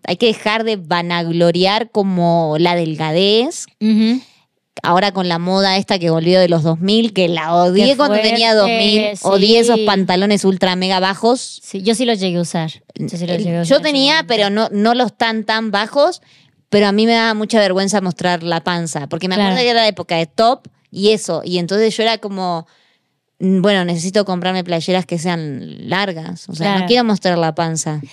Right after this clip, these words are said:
Speaker 2: No, a mí me, me llegaron a hacer estos comentarios, digo, no en ese momento, pero cuando ya subí, el, "¿Qué te pasó?",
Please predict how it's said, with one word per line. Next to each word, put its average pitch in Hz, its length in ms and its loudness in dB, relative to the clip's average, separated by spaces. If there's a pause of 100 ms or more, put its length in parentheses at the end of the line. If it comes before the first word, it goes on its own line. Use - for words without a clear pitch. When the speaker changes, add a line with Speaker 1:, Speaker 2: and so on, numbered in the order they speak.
(100)
Speaker 2:
No, 233 140 2
a 247 40 2
mí 240 140 4
me, 269 160 4
me 247 140 0
llegaron 226 340 0
a 240 40 -2
hacer 226 180 -4
estos 233 260 -6
comentarios, 190 540 -4
digo, 202 140 -4
no 196 100 0
en 208 80 0
ese 220 140 -2
momento, 185 380 0
pero 180 220 -2
cuando 175 240 -4
ya 185 120 0
subí, 226 240 2
el, 202 280 -2 (260)
"¿Qué 330 120 -2
te 480 160 2
pasó?", 320 880 0